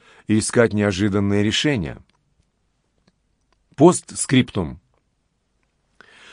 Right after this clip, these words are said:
Как сообщил агент советской разведки Гектор, под давлением американцев – Запад решил отказаться от принятого ранее соглашения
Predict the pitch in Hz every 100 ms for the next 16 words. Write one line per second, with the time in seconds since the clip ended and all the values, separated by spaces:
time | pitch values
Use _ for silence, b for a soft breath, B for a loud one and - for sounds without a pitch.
0 | b b b b - 170 - 165 - 165
1 | 147 120 139 127 127 120 117 120 110 95
2 | 110 - 110 85 104 - - 131 104 _
3 | _ B B B B B B _ 135 143
4 | 156 185 165 147 147 151 185 196 - 117
5 | 101 - - B B B B 107 170 190
6 | 175 160 147 - 160 143 156 - 170 156
7 | 117 110 - - 113 - 139 165 139 139
8 | 131 135 127 117 120 110 117 110 131 123
9 | 147 131